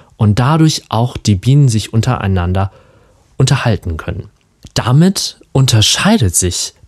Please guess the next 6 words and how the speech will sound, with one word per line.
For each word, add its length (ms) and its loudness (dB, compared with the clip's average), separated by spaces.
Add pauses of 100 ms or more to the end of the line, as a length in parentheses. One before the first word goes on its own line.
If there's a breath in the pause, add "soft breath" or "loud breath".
(140)
Bienenwachs 960 0
auch 460 -2 (120)
relativ 540 0
stark 600 -2 (260 loud breath)
von 440 0
pflanzlichen 1040 2